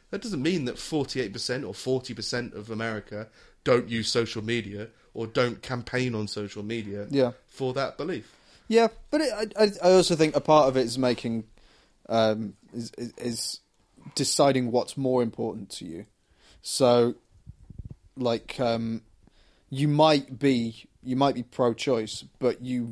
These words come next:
Speaker 2: might feel more strongly about deregulation and, and, s-, and having small government as opposed to big government. In which case, even though you're pro-choice, you would still vote for Trump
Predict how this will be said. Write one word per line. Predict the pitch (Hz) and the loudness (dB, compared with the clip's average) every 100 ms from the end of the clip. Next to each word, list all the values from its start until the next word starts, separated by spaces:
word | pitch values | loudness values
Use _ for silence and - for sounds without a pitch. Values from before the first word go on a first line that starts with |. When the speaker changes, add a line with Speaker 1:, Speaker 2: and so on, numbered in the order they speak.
| 117 | -4
Speaker 2:
might | 131 120 113 - | 0 0 -2 -4
feel | 147 131 | 0 0
more | 123 131 131 | 2 2 0
strongly | - 131 123 117 107 110 107 | 0 -2 0 -2 -4 -6 -10
about | 107 113 110 110 - - _ _ - | -6 -4 -2 -4 -10 -20 _ _ -4
deregulation | 120 117 110 113 113 107 110 104 104 | 0 0 0 0 0 -2 -8 -10 -10
and, | 107 - - | -12 -14 -14
and, | - 107 | -10 -8
s-, | - - | -8 -8
and | 107 110 | -8 -8
having | 107 110 107 | -8 -8 -10
small | - 120 107 | -8 -6 -6
government | 110 110 107 - | -8 -10 -12 -14
as | 117 | -14
opposed | 117 107 | -10 -10
to | 107 | -6
big | 127 | -4
government. | 120 95 98 - | -4 -10 -12 -14
In | 107 113 | -10 -2
which | 127 151 | 0 0
case, | - - 95 - - - _ | -4 -8 -10 -12 -16 -20 _
even | 151 160 139 131 | -2 2 2 6
though | 147 117 113 110 | 6 6 2 -4
you're | 117 | -8
pro-choice, | 110 113 107 - 107 110 - - - | -4 -4 -4 -4 -4 -6 -12 -16 -10
you | 117 | -10
would | 110 | -6
still | - 110 | -2 -2
vote | 117 104 | -2 -6
for | |
Trump | - 123 101 | -8 -8 -8